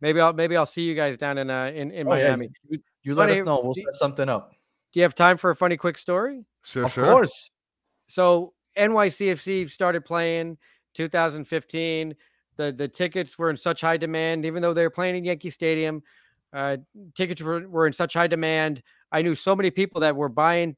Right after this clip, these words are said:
Speaker 1: had season tickets and were just selling them. When Inter Miami was signed, I had season tickets in Inter Miami Stadium for, uh, the first, uh, for the first season. But
Speaker 3: Oh,
Speaker 1: again, it
Speaker 3: nice.
Speaker 1: was a covid season, so you guys
Speaker 3: Well,
Speaker 1: didn't
Speaker 3: for
Speaker 1: play any
Speaker 3: what?
Speaker 1: games there.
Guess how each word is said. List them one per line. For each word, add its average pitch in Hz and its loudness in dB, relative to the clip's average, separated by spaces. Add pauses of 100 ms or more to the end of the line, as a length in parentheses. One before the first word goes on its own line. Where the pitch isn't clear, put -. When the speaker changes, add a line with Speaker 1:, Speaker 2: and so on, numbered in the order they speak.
(220)
Speaker 1:
had 170 0
season 160 -6
tickets 175 -2
and 165 -4
were 151 -2
just 135 -6
selling 170 -2
them. 123 -4 (480)
When 160 2
Inter 185 -2
Miami 185 2
was 151 -2
signed, 180 0
I 151 2
had 165 0
season 160 -6
tickets 170 -6
in 143 -6
Inter 143 -10
Miami 143 -4
Stadium 139 -6
for, 127 -4
uh, 123 -2
the 117 -8
first, 131 -4
uh, 127 -2
for - -8
the 120 -6
first 135 -4
season. 110 -8 (440)
But 151 4
Speaker 3:
Oh, - 6
Speaker 1:
again, 180 4
it 160 4
Speaker 3:
nice. 143 4
Speaker 1:
was 131 0
a 135 -6
covid 175 2
season, 147 -4
so 143 -2 (640)
you 139 -6
guys 160 4
Speaker 3:
Well, 131 -4
Speaker 1:
didn't 160 -2
Speaker 3:
for - -4
Speaker 1:
play 175 4
any 175 2
Speaker 3:
what? 147 -4
Speaker 1:
games 202 -2
there. 120 -2